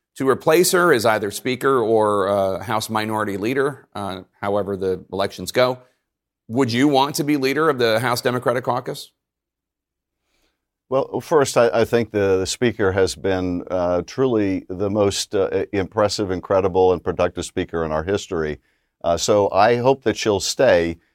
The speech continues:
Speaker 2: Uh, if she makes the decision not to stay, uh, right now, all I'm focused on is making sure that we are successful in this midterms and we have a majority, uh, to pick the next Speaker. Um,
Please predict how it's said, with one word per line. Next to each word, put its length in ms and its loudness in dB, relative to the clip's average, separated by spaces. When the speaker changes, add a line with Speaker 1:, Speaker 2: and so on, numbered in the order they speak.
Speaker 2:
Uh, 140 0
if 140 2
she 120 -2
makes 260 2
the 80 -2
decision 440 -2
not 260 -4
to 100 0
stay, 540 0
uh, 460 0
right 260 2
now, 440 2
all 260 4
I'm 140 4
focused 420 -2
on 400 -2
is 180 -4
making 280 -2
sure 220 0
that 120 2
we 340 -2
are 140 2
successful 680 -2
in 60 -2
this 160 -4
midterms 540 -4
and 100 0
we 80 -2
have 140 -2
a 40 -4
majority, 680 2
uh, 120 2
to 140 -2
pick 280 -2
the 120 0
next 340 -2
Speaker. 580 -2
Um, 520 0